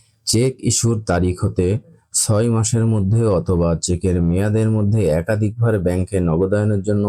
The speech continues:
উপস্থাপন করা হয়, তবে চেক ডিজনার সম্পর্কে ব্যাংক হতে অবগত হওয়ার পনেরো দিনের মধ্যে, বর্তমানে ত্রিশ দিন, চেকের টাকা দাবি করে লিগ্যাল নোটিশ প্রদান করতে হবে। বারো বিএলটি দুইশো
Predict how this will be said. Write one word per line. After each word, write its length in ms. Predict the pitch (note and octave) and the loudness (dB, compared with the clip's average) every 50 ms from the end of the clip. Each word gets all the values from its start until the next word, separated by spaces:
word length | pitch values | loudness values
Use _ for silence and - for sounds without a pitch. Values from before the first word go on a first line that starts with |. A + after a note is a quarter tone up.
| F#2+ | 0
উপস্থাপন 560 | E2+ E2 - G#2 G#2 - - G#2+ G#2 G#2 G#2 G2 E2+ | -2 -2 -2 -4 -4 -4 -4 -4 -2 0 0 0 -2
করা 280 | - - D#2 D2+ E2 | -2 -2 -2 0 0
হয়, 240 | F2 F#2+ E2+ C#2 - - _ _ _ - - - _ _ _ _ | 0 0 -2 -4 -4 -6 _ _ _ -20 -20 -20 _ _ _ _
তবে 240 | F#2 E2+ E2 E2 E2+ E2 E2 | -2 0 2 2 0 0 -2
চেক 180 | - G2+ G2+ G#2 G#2+ G2 | -2 -2 0 0 0 0
ডিজনার 440 | A2+ A2+ A2 A#2 A2+ A2+ A2+ A2+ A2 | 0 0 2 2 2 2 0 0 0
সম্পর্কে 560 | - - A2 A2 G#2+ A2 G#2+ G#2+ G#2+ A2 A2 G2 | 0 0 0 0 2 0 0 0 0 0 0 0
ব্যাংক 300 | D#2+ E2+ F2+ G2 G#2 - | 0 0 0 0 0 0
হতে 220 | - G#2 G#2 - G#2 G2+ F#2 | -2 -2 -2 0 0 2 2
অবগত 460 | D#2+ F2 E2 F2 E2+ E2+ E2+ E2+ - F2 F2 | 2 2 2 0 0 0 0 0 0 0 0
হওয়ার 300 | F#2+ F#2 F2 F2 E2+ E2+ E2+ - | 2 2 2 2 2 0 -2 -2
পনেরো 380 | _ F#2 F#2+ G2+ G#2 A2 A2+ G#2+ | _ -2 0 0 2 0 0 0
দিনের 340 | G2+ A2 G#2+ A2 A2 G#2 | 0 0 0 2 2 2
মধ্যে, 320 | G#2 G#2 G2+ F#2+ F#2+ A2 G#2+ F#2+ | 2 0 0 -2 -2 -2 0 0
বর্তমানে 580 | F2 E2+ E2 - - - F2 F2 E2+ E2+ E2 D#2+ | 2 0 -2 -4 -4 -2 -2 0 2 0 0 -2
ত্রিশ 320 | - _ G#2+ A2 A2+ G#2+ G2+ F2 | -2 _ -2 0 0 0 0 0
দিন, 160 | F2+ E2+ D#2 E2 - - _ _ - - - _ _ _ | 0 0 0 -2 -4 -10 _ _ -20 -20 -20 _ _ _
চেকের 340 | - G2+ G2+ G2+ A#2+ A#2 A#2 - | -2 -2 0 0 0 -2 -2 -2
টাকা 220 | - G#2+ G2+ - G#2+ F#2+ | -4 -4 -2 0 -2 0
দাবি 300 | E2+ F2+ F2+ F2 F2 E2+ | 0 0 0 0 0 0
করে 200 | - F2 E2 F2+ G2 F#2+ F2 | 0 0 0 0 0 0 2
লিগ্যাল 340 | E2 F2+ F#2 F#2 G#2 G#2 A2 G2+ | 0 0 2 2 2 2 2 0
নোটিশ 280 | G2+ G2 - A2+ - - - | 0 0 -2 -4 -4 -4 -4
প্রদান 320 | - F2+ F2+ F2+ F#2+ G#2 A#2+ A#2+ - | -4 -2 0 0 0 0 -2 -2 -2
করতে 320 | - E2+ - - - F2+ F#2+ | -2 -4 -4 -2 -2 0 0
হবে। 260 | G2 F#2 E2 D#2 C#2 - - _ _ _ _ _ _ _ - | 0 0 0 -2 -2 -4 -10 _ _ _ _ _ _ _ -2
বারো 400 | E2+ E2+ F#2+ F#2+ F#2+ F#2+ F#2+ F#2 F2+ E2+ F#2+ | 0 0 2 2 2 2 2 2 0 0 -2
বিএলটি 840 | F#2 G#2+ A2 A#2 B2 B2 - - - A2 G#2 G2+ F#2 - - G2 G2+ A2+ B2+ - - _ _ _ _ _ - | 0 0 0 2 2 0 -2 -2 -2 0 0 0 0 -2 -2 0 0 0 0 -2 -6 _ _ _ _ _ -2
দুইশো 500 | F2+ F2+ F#2 G2+ G2 F#2 - - A2+ A#2 | 0 0 2 0 0 0 0 0 0 0